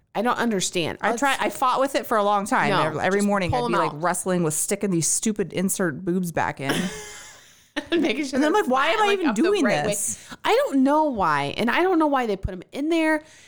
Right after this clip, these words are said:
Speaker 1: And I, the first thing I do is I will rip 'em out because I
Speaker 2: Yeah.
Speaker 1: do not like it at all. But it's funny because I came across, like, some, it was, like, a group or a poll or, you know, people were trying to rally
Speaker 2: Yeah.
Speaker 1: together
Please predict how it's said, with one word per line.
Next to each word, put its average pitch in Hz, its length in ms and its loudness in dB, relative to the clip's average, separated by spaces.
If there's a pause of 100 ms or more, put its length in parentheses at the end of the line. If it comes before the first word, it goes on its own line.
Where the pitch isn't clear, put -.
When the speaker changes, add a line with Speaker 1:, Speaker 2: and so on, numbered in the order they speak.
(140)
Speaker 1:
And 226 240 -4
I, 240 180 2
the 233 160 2
first 320 300 -2
thing 269 220 0
I 208 100 2
do 196 160 0
is 185 100 0 (140)
I 226 240 2
will 220 160 2
rip 175 240 -2
'em - 100 -4
out - 220 0
because - 260 -10
I 180 120 -2
Speaker 2:
Yeah. - 100 0
Speaker 1:
do 214 60 -2
not 190 200 0
like 170 140 -2
it 175 100 -2
at - 140 -2
all. 175 160 0
But 180 180 -4
it's - 220 -8 (100)
funny 254 260 2
because 190 600 -4 (360)
I 208 80 0
came 233 240 0
across, 208 500 -2
like, 202 160 -2
some, 208 540 -2 (480)
it 202 80 -4
was, 214 100 -2
like, 214 140 -2
a 151 40 -4
group 220 560 -2
or 151 120 0
a 139 60 -2
poll 196 680 0
or, - 80 -4
you 185 80 -2
know, 165 100 -2
people 226 280 -6
were 185 60 0
trying 226 260 -2
to 175 60 -2
rally 170 320 0
Speaker 2:
Yeah. 180 180 2
Speaker 1:
together 170 380 -2